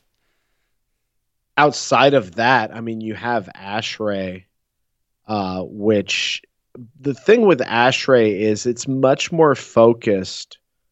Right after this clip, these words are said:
on sequencing, and we don't, we don't teach sequencing.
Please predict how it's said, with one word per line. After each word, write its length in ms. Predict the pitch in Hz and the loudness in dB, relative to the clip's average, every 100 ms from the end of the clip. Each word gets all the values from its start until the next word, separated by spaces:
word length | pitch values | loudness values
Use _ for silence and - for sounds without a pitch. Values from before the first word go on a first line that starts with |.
| _ _ _ _ _ _ _ | _ _ _ _ _ _ _
on 680 | 123 120 113 110 110 107 107 - - - _ _ _ _ _ _ | 4 6 6 6 4 2 -4 -8 -18 -20 _ _ _ _ _ _
sequencing, 1080 | - - - 156 - 113 - - 90 76 76 - | -8 -6 -2 -2 2 0 0 -6 -8 -8 -14 0
and 280 | 120 131 131 | 4 4 4
we 120 | 254 | 6
don't, 260 | 262 220 | 6 6
we 120 | 165 254 | -2 0
don't 180 | 202 | 0
teach 240 | - 151 - | -2 -8 -6
sequencing. 580 | - 104 87 87 - | -8 -10 -12 -20 -20